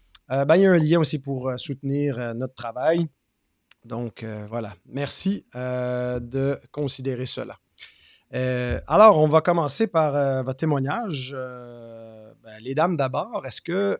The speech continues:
euh, Élodie, tu pourrais nous raconter un peu ton cheminement, euh, depuis le Nouvel Âge jusqu'à ta conversion à Christ ? Mais surtout, à moins que je ne me trompe, mais tu as grandi dans une famille chrétienne. Euh,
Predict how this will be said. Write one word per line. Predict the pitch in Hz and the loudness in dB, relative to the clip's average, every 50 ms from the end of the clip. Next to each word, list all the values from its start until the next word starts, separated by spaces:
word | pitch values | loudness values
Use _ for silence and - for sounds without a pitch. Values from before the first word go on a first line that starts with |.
| - _ - | -8 _ -10
euh, | 131 127 127 123 123 120 120 117 117 117 107 - _ _ | -8 -6 -6 -4 -4 -6 -6 -8 -10 -12 -12 -14 _ _
Élodie, | 131 147 156 151 131 123 131 180 214 | -4 -2 -2 -2 -2 -2 -4 -4 -4
tu | - - - - | -4 -8 -12 -10
pourrais | _ 135 123 160 170 | _ -4 -2 0 0
nous | 151 135 | 0 0
raconter | 127 127 - - 127 120 - 156 | 0 -4 -4 -6 -10 -4 -2 -2
un | 147 | -4
peu | 127 - 147 160 | -2 -4 -6 -6
ton | - - 120 120 | -6 -6 -8 -8
cheminement, | - - - 185 190 175 156 143 135 127 127 127 131 - _ _ _ _ _ _ _ _ _ - | -8 -6 -4 -2 0 2 2 2 2 0 0 -2 -6 -10 _ _ _ _ _ _ _ _ _ -10
euh, | 117 117 117 113 113 113 110 110 113 110 | -8 -6 -6 -6 -6 -6 -6 -8 -10 -10
depuis | 113 117 117 131 131 - - 202 214 | -14 -8 -8 -8 -8 -4 -2 2 4
le | 190 165 | 4 6
Nouvel | 156 160 151 156 147 139 | 6 6 6 4 4 4
Âge | 131 131 135 147 165 175 175 160 139 127 127 123 | 4 4 4 4 4 4 4 2 2 0 -2 -2
jusqu'à | 120 117 113 156 170 156 - - 127 | -4 -4 -4 -4 -4 -4 -4 -8 -8
ta | - 127 - | -8 -10 -10
conversion | - 151 151 147 135 135 131 - - - 147 147 170 175 - _ _ _ | -6 -4 -2 -2 -2 -2 -4 -4 -6 -4 -2 -4 -4 -4 -8 _ _ _
à | - 110 | -20 -16
Christ ? | - - 170 220 - - | -12 -10 -8 -8 -4 -2
Mais | 151 | -2
surtout, | 143 - 175 147 - - 262 254 208 - _ _ _ _ _ | 0 0 -2 -4 -2 -4 -4 -4 -4 -8 _ _ _ _ _
à | 131 131 | -4 2
moins | 151 170 180 | 2 2 2
que | 175 165 | 2 2
je | 151 139 147 | 2 2 2
ne | 143 143 | 2 2
me | 139 139 | 0 0
trompe, | 131 - - 190 240 233 | -2 -2 -2 -2 0 0
mais | 180 151 | -2 -2
tu | 139 - - 156 | -2 -2 0 0
as | 143 | 0
grandi | 139 143 139 143 143 143 220 | 0 0 0 0 -2 -2 0
dans | 269 220 | 0 0
une | 156 127 139 139 131 | 0 2 2 0 0
famille | 131 - 143 131 139 143 151 | -2 -4 -4 -4 -2 -4 -6
chrétienne. | 135 - - 135 127 - - 151 160 220 262 262 226 160 - _ _ - _ _ _ _ _ _ _ | -6 -10 -8 -6 -6 -6 -4 -4 -6 -6 -8 -10 -12 -14 -14 _ _ -20 _ _ _ _ _ _ _
Euh, | 123 127 131 127 123 123 123 | -4 -2 -2 0 0 0 -2